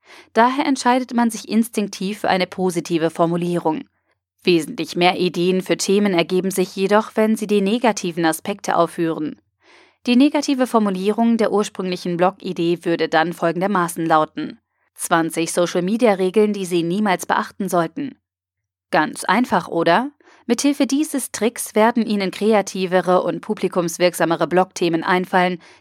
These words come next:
deren Ausarbeitung häufig auch noch mehr Spaß macht. Sechstens, verwenden Sie neue Formate. Zu guter Letzt können Sie versuchen, wiederkehrende Themen in einem neuen Format aufzugreifen.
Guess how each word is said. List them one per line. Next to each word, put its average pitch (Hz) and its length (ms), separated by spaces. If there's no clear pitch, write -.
deren 196 200
Ausarbeitung 226 760
häufig 220 420
auch - 180
noch 196 140
mehr 165 160
Spaß 208 380
macht. - 340
Sechstens, - 880
verwenden 233 540
Sie 190 140
neue 170 300
Formate. 165 640
Zu - 160
guter 285 300
Letzt 262 360
können 247 300
Sie 214 140
versuchen, 185 580
wiederkehrende 170 640
Themen 185 400
in 170 160
einem 165 280
neuen 170 260
Format 175 440
aufzugreifen. 165 840